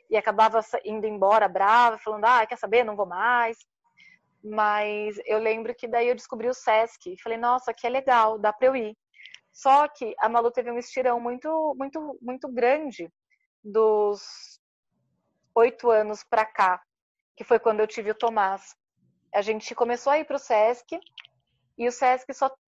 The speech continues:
assim, é maravilhoso lá, né? Tem muita coisa, nossa, é muito gostoso. Só que aí chegou num ponto que esse estirão da Malu não me permitia mais carregá-la. Então eu não tinha mais como descer para além da comedoria.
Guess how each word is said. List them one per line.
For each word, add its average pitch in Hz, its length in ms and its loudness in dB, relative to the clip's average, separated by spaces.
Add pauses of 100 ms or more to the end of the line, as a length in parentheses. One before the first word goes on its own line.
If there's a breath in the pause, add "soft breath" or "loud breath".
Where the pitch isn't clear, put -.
assim, 233 300 -4
é 214 40 -2
maravilhoso 262 720 2
lá, 185 260 -2
né? 202 140 -2
Tem 214 160 -2
muita 254 240 -6
coisa, 240 380 0 (100)
nossa, 220 440 0
é 233 140 0
muito 240 280 -6
gostoso. 190 640 -4 (460)
Só 254 120 0
que 247 120 -2
aí 254 120 2
chegou 247 300 2
num 233 160 -6
ponto 277 360 4
que 247 100 0
esse 233 120 -4
estirão 226 380 -2
da 220 80 -2
Malu 226 240 2
não 240 100 -2
me 240 80 -4
permitia 240 400 -4
mais 233 180 -6
carregá-la. 214 720 0 (600 soft breath)
Então 208 340 -2
eu 220 80 -2
não 226 100 -8
tinha 226 280 -8
mais 226 260 -4
como 226 880 0
descer 254 600 2 (880)
para 262 300 6
além 254 400 4
da 302 100 2
comedoria. 247 800 0